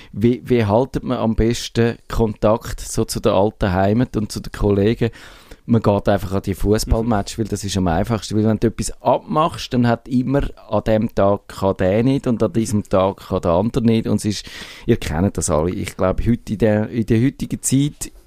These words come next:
Speaker 1: ist es wahnsinnig mühsam, etwas abzumachen
Speaker 2: Ja.
Speaker 1: und man will auch nicht irgendwie für jeden Hafenkäse so einen Doodle
Speaker 2: <laughs>
Speaker 1: einrichten
Speaker 2: Das
Speaker 1: oder so.
Speaker 2: ich jetzt gerade viel sagen.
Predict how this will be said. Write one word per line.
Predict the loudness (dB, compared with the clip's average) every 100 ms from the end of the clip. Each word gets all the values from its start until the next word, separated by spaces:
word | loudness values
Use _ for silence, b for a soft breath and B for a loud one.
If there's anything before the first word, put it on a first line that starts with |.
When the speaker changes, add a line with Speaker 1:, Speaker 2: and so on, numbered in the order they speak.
| -6
Speaker 1:
ist | -4 0
es | -2 -2 -6 -6
wahnsinnig | 0 2 2 -2 -6 -4
mühsam, | -2 -2 -2 -2
etwas | -2 -4 -2
abzumachen | -2 -2 -2 0 0 0
Speaker 2:
Ja. |
Speaker 1:
und | 2
man | 2 4
will | 0 -2
auch | -2 0 2
nicht | 2 0
irgendwie | 0 0 -2 0 2 2 -2 B B B B
für | B 0 2
jeden | 2 2 2
Hafenkäse | 2 0 -2 0 0 0
so | -4 -2
einen | 0 -2
Doodle | 0 -2 0 2 2 2
Speaker 2:
<laughs> |
Speaker 1:
einrichten | 2 4 4 2 0 0 2
Speaker 2:
Das | 2 0
Speaker 1:
oder | -2
so. | 0
Speaker 2:
ich | -2
jetzt | -2
gerade | -6
viel | -4 -4 -4
sagen. | -8 -10 -4